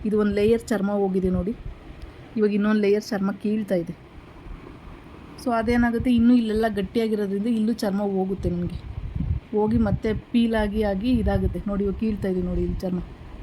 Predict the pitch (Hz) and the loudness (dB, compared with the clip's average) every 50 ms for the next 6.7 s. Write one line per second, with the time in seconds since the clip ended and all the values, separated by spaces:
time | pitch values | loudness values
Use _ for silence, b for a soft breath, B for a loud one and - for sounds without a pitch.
0 | - - - - - - - - - - - - - - - - - - - - | -12 -10 -8 -8 -8 -8 -8 -10 -10 -12 -12 -14 -12 -10 -8 -6 -6 -6 -2 0
1 | 226 233 226 220 214 202 196 190 240 254 233 202 202 - 226 233 - 233 220 214 | 0 2 2 2 2 2 0 0 0 0 0 0 -2 -2 -2 -2 0 0 0 0
2 | 214 185 190 190 190 185 202 254 330 - - - - - - - - - - - | 0 2 0 0 0 0 0 -2 -4 -4 -8 -14 -14 -14 -10 -10 -10 -10 -10 -12
3 | - - - - - 226 214 202 202 196 208 208 208 208 220 226 196 202 196 202 | -12 -16 -16 -12 -8 -4 -2 -2 0 0 0 0 2 4 2 2 4 4 2 2
4 | 233 - - 190 196 196 185 185 202 220 226 - 254 254 262 247 - 269 262 247 | 2 2 -2 -2 0 0 0 0 -2 -4 -2 0 0 2 2 2 4 4 4 4
5 | 240 - 240 226 226 226 202 190 196 185 180 180 190 185 196 202 214 233 226 214 | 4 2 0 0 2 0 0 0 0 -2 -2 -2 -2 0 0 2 2 2 2 0
6 | 214 - 208 196 202 202 220 190 190 180 180 175 - 170 | 0 -2 -2 0 0 0 0 0 -2 -2 -2 -4 -6 -8